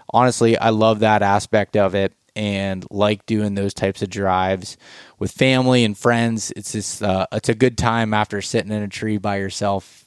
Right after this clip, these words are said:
uh, during archery season. But anyways, that's my answers, uh,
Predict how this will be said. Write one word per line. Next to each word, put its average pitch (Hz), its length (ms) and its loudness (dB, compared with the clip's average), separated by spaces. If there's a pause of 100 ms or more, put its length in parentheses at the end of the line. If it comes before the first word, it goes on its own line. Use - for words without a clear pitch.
uh, 92 320 -4 (240)
during 101 240 -4
archery 92 320 -10
season. 90 340 -12 (500)
But 143 120 6
anyways, 160 420 6 (220)
that's 139 180 2
my 147 160 2
answers, 143 540 2
uh, 120 340 2